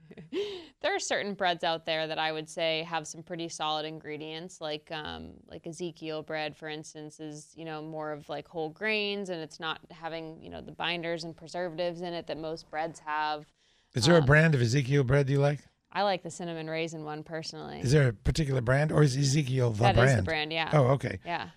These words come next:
Speaker 2: All right. Now getting into cannabis and C B D. Why did all of a sudden is C B D the, all the rage? A lot of my listeners love it. They swear by it.
Speaker 1: Yeah.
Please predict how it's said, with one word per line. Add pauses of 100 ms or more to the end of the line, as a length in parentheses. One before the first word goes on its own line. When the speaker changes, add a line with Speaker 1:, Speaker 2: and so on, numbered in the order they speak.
(920)
Speaker 2:
All
right.
Now
getting
into
cannabis
and
C
B
D. (840)
Why
did (340)
all
of
a
sudden
is
C
B
D
the, (120)
all
the
rage?
A
lot
of (180)
my
listeners
love
it. (100)
They
swear
by
it.
Speaker 1:
Yeah.